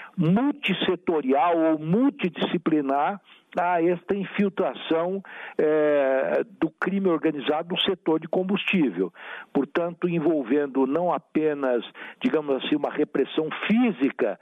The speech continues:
eh, da adulteração, por exemplo, dos combustíveis nos postos de gasolina, mas também a importação de metanol, que era desviada, eh, dos seus destinos, eh, legais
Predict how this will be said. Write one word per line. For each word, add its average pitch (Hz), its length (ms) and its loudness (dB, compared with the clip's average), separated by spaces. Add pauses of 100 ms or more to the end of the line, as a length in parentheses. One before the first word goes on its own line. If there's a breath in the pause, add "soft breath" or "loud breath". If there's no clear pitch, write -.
(320 loud breath)
eh, 143 680 4
da 147 160 -2
adulteração, 156 1160 -2
por 135 140 0
exemplo, 147 440 0
dos 131 200 0
combustíveis 143 760 0
nos 120 160 0 (120)
postos 139 520 -2 (320 loud breath)
de 139 100 2
gasolina, 185 640 0
mas 127 220 -4
também 151 540 -2 (320 loud breath)
a 139 600 0 (320)
importação 160 800 -2
de 254 140 0
metanol, 165 880 0 (240 loud breath)
que 160 120 0
era 143 140 0
desviada, 135 880 0 (240 loud breath)
eh, 135 160 2
dos - 240 0
seus 147 220 0
destinos, 143 760 0 (140)
eh, 139 220 0
legais 147 640 0